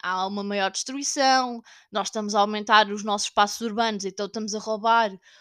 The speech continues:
o habitat desses bichos, ou por estarmos a mexer, eh,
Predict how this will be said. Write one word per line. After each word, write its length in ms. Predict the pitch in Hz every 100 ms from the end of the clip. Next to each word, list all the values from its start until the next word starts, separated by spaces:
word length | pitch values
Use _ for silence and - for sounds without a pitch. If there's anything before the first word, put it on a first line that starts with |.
| _
o 120 | 226 226
habitat 500 | 220 220 233 220 214
desses 360 | 214 - 233
bichos, 760 | 262 330 302 - 269 262 254 - -
ou 380 | 285 277 208 - _ - - _ -
por 160 | 392 370
estarmos 420 | - 339 311 277
a 60 | 294
mexer, 640 | 277 - 311 269 202 185 -
eh, 220 | - -